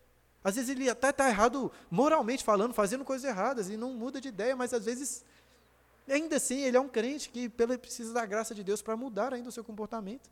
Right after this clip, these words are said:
Mas nós não temos o direito de sair rapidamente julgando as pessoas e as condenando ao inferno. E Jesus está nos alertando para esse perigo. Devemos ser cuidadosos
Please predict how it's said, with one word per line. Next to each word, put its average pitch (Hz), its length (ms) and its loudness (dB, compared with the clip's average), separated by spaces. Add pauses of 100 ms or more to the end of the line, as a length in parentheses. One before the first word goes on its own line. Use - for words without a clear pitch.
(420)
Mas 214 140 4
nós 214 160 2
não 240 80 -4
temos 247 300 -2
o 254 40 -4
direito 220 400 0
de 233 240 -6 (320)
sair 208 600 -2 (180)
rapidamente 190 720 -2
julgando 202 540 0
as - 80 -8
pessoas 180 340 -6
e 226 60 -4
as 220 180 -4
condenando 175 500 -2 (220)
ao 185 100 -2
inferno. 214 460 0 (340)
E 165 60 -10
Jesus 175 300 -2
está 175 200 -8
nos 175 140 -6
alertando 190 440 -6
para 135 180 -8
esse - 120 -12
perigo. 113 280 -18 (560)
Devemos 160 260 -8
ser 165 140 -2
cuidadosos 156 720 0